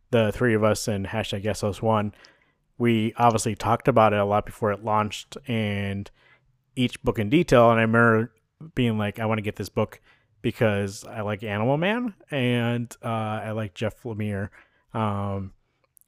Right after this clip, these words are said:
from the brief stuff I, at the time I had read from him, I've, I've read more since then,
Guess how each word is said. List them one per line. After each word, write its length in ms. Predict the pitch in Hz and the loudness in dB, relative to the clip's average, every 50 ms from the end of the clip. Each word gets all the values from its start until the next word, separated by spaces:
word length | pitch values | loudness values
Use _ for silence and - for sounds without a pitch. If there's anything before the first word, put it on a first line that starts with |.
| _ - | _ -12
from 180 | - - 160 156 | -4 -2 2 2
the 80 | 147 | 2
brief 260 | 123 95 - 143 156 - | 2 4 4 4 4 4
stuff 220 | - - 123 107 | 4 2 4 4
I, 100 | 117 107 | 4 2
at 100 | 104 - | 0 -2
the 60 | 107 | -4
time 320 | 95 - 117 117 110 104 98 | -2 0 2 2 2 0 -2
I 60 | 95 | -2
had 100 | 92 87 | -2 -2
read 200 | 90 90 90 - | -4 -4 -6 -8
from 160 | - 90 90 | -8 -8 -8
him, 180 | 98 92 87 90 | -6 -6 -6 -6
I've, 180 | 95 92 - - _ - | -8 -8 -10 -16 _ -10
I've 140 | 117 110 - _ - | -10 -10 -10 _ -4
read 140 | 107 104 101 | -2 -2 -2
more 220 | 101 98 92 92 | -2 -2 -4 -4
since 280 | - - - 110 98 - | -4 -4 -6 -6 -6 -4
then, 240 | - 87 85 87 | -6 -6 -6 -8